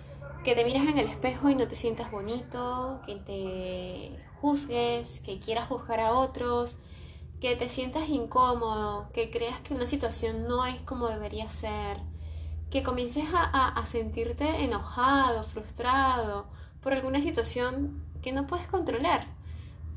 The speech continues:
o que intentas controlar, entonces todas esas, esas, esas razones, esas reacciones que nuestro cuerpo tiene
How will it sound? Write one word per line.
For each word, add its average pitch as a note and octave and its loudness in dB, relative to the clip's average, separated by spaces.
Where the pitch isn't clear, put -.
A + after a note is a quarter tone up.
o C#4+ 2
que C#4+ 4
intentas C#4 6
controlar, C4+ 4
entonces D4 0
todas A4 6
esas, G#4+ 2
esas, G4 4
esas E4 -4
razones, C#4+ 2
esas - -2
reacciones C4+ 2
que A#3+ -2
nuestro A#3+ -2
cuerpo A#3 -2
tiene G3+ -2